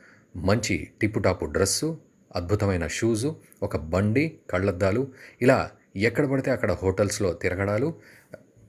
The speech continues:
అధికంగా ఖర్చు పెట్టడాలు, ఇవన్నీ కూడా చేసేవాడు. ఏదేమైనప్పటికీ కూడా ఇతన్ని చూసేవాళ్ళు "ఇతడు బస్ కండక్టర్ కాదు, ఇంకేదో అద్భుతమైన జాబ్ చేస్తున్నాడు, అతనికి బోల్డంత డబ్బు వస్తోంది, అందుకే ఇంత లగ్జరీగా ఉంటున్నాడు"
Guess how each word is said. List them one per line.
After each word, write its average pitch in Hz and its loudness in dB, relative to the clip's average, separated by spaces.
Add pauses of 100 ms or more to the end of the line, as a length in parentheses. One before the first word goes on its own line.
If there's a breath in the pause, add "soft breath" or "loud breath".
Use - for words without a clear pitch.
(300)
అధికంగా 151 2
ఖర్చు - -2
పెట్టడాలు, 110 2
ఇవన్నీ 95 0
కూడా 113 0 (140)
చేసేవాడు. 85 0 (880)
ఏదేమైనప్పటికీ 123 2
కూడా 87 2 (300 loud breath)
ఇతన్ని 117 2
చూసేవాళ్ళు 107 -2 (120)
"ఇతడు 101 2
బస్ 95 0
కండక్టర్ 127 -2
కాదు, 110 -2 (260 loud breath)
ఇంకేదో 139 4
అద్భుతమైన 127 2
జాబ్ 101 -2
చేస్తున్నాడు, 107 -2 (220 loud breath)
అతనికి 147 -4
బోల్డంత 120 4
డబ్బు 98 -2
వస్తోంది, 117 -2
అందుకే 135 0
ఇంత 127 -2
లగ్జరీగా 117 0
ఉంటున్నాడు" 98 0